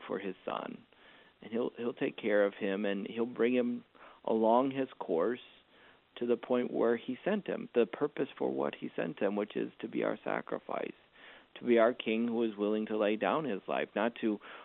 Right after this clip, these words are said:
hold on to power and to, to keep it for self, but to use his authority for our salvation. And so to see God's hand, his Father's hand, in providing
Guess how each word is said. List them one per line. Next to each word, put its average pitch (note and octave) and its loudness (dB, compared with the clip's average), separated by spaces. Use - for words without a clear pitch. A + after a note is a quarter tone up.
hold B2+ 6
on A#2+ 6
to A#2 2
power B2 6
and G#2+ 2
to, G2+ 2
to - -4
keep B2 -2
it A#2+ 2
for G#2+ -2
self, A#2+ 4
but G#2+ -2
to A2 -8
use C3 0
his C3 -4
authority A#2 -2
for - 4
our A#2+ 4
salvation. B2+ -4
And G#2+ -6
so A2 4
to A2 -4
see C3+ 4
God's A#2 4
hand, G2+ -2
his G2+ -6
Father's A2+ 4
hand, G#2 -2
in - -12
providing G#2 0